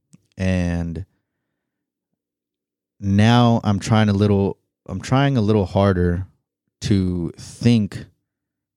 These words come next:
before I react to something. 'Cause a lot of times I react to things emotionally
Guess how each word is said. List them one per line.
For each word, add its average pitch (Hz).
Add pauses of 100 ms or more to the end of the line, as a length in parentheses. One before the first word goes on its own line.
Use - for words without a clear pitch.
(200)
before 98
I 92
react 92
to 82
something. - (840)
'Cause 95
a 90
lot 113
of 113
times 107
I 90
react 95
to 92
things 92
emotionally 90